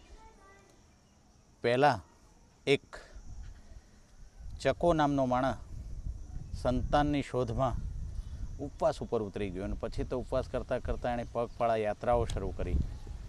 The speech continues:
પગપાળા યાત્રા કરી, પણ સંતાનનો મેળ પડ્યો નહીં. પછી સાધનોમાં, દૂર સુધી જવાનું હતું, સાધનોમાં,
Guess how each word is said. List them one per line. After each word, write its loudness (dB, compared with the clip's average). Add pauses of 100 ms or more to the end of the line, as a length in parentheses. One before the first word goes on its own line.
(260)
પગપાળા 6
યાત્રા 6
કરી, 2 (320)
પણ 2
સંતાનનો 4
મેળ 2
પડ્યો 2
નહીં. -2 (440)
પછી -2
સાધનોમાં, 4
દૂર 4
સુધી 2
જવાનું 4
હતું, -2
સાધનોમાં, 4